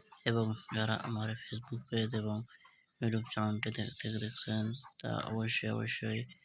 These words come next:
চ্যানেলটি এবং পেজটি ফলো দিবেন। আজকে স্ক্রিনে যে মেডিসিনটি দেখতে পাচ্ছেন, নাইন সিজ একশো মিলি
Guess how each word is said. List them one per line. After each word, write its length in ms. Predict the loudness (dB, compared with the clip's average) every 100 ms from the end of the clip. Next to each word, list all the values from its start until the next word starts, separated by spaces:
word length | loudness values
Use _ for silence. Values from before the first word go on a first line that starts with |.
| -20 _ _ -8
চ্যানেলটি 600 | -2 2 4 4 2 6
এবং 240 | 6 4 2
পেজটি 400 | 0 2 6 6
ফলো 280 | 6 4 2
দিবেন। 260 | 2 0 0
আজকে 380 | 0 0 2 4
স্ক্রিনে 300 | 4 2 4
যে 100 | 4
মেডিসিনটি 480 | 4 2 0 0
দেখতে 320 | 0 -2 -2 0
পাচ্ছেন, 440 | 0 0 0 0 -2 -14 -18 -18 -20 -20 _ _ _ _ 4
নাইন 640 | 8 8 8 8 6 2 -2 -10 -12 _ _ _ 2
সিজ 360 | 4 6 4 2 -2 -8 _ 0
একশো 300 | 4 6 6
মিলি 400 | 4 4 2